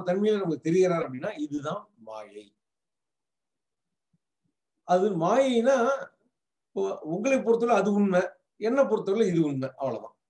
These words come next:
அதாவது நம்ம, ஆஹ், ஒரு சப்தத்தை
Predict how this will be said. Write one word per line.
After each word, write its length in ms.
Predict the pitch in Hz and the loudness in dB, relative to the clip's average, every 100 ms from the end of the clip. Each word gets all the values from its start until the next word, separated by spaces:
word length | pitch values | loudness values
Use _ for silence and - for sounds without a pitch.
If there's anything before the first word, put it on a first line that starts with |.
| _ _ _ _ _ _ _ _ _ _ _ _ _ _ _ _ _ | _ _ _ _ _ _ _ _ _ _ _ _ _ _ _ _ _
அதாவது 260 | 208 196 233 185 | 2 2 2 0
நம்ம, 240 | 185 180 175 151 - _ _ _ _ _ _ _ _ _ _ _ - | -2 0 -2 -4 -10 _ _ _ _ _ _ _ _ _ _ _ -2
ஆஹ், 920 | 202 190 180 165 156 151 143 139 131 127 123 123 _ _ _ _ _ | 0 4 4 4 2 0 -2 -4 -6 -10 -14 -18 _ _ _ _ _
ஒரு 140 | 190 180 | -2 2
சப்தத்தை 340 | 202 202 285 | 0 0 0